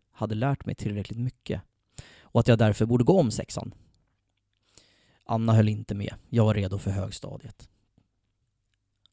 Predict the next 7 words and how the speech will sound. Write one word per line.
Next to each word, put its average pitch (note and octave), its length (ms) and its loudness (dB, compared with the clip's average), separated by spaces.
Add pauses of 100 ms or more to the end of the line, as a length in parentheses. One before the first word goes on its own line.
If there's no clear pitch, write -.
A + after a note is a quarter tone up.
(140)
Och A2 80 -2
högstadiet C3+ 840 8 (220)
började A2 480 2
katastrofalt - 880 -4
för - 100 -12
min G2 160 -8
del. - 200 -12